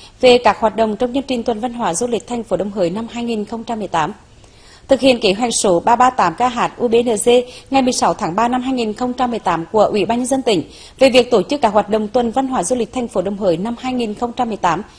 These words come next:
Sở Văn hóa và Thể thao tổ chức các hoạt động Liên hoan nghệ thuật quần chúng, đàn và hát dân ca tỉnh Quảng Bình năm hai nghìn không trăm mười tám.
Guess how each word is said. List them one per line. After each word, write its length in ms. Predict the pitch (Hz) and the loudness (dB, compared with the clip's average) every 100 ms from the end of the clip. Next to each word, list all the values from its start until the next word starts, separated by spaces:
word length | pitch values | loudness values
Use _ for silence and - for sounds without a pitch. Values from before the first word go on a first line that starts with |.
| - - - | -20 -20 -4
Sở 200 | - 202 | 2 4
Văn 140 | 277 | 4
hóa 180 | 277 208 | 2 0
và 120 | 233 | 0
Thể 160 | 233 185 | 0 -4
thao 240 | - 254 262 | -4 -4 -2
tổ 220 | 254 170 | 0 -2
chức 220 | 208 302 | -2 -4
các 140 | 208 170 | -4 -4
hoạt 160 | 196 | -2
động 200 | 208 196 - _ - - - - | -2 -2 -8 _ -20 -20 -20 -2
Liên 160 | 269 269 | 0 0
hoan 260 | 269 277 | -2 0
nghệ 100 | 247 | -2
thuật 180 | 208 226 | -2 0
quần 120 | 233 220 | 0 0
chúng, 360 | 202 165 170 | -2 -2 -2
đàn 180 | 233 233 | -4 -2
và 100 | 233 | -2
hát 160 | 208 156 | -2 -4
dân 160 | 247 | -6
ca 180 | 254 247 | -2 -2
tỉnh 160 | 247 165 | -2 -2
Quảng 220 | 170 175 | -2 0
Bình 200 | 220 208 | -2 -2
năm 120 | 233 | -6
hai 160 | 233 247 | -8 -6
nghìn 200 | 226 202 | -4 -4
không 180 | 233 | -6
trăm 140 | 226 226 | -4 -4
mười 80 | 185 | -2
tám. 240 | 175 | -2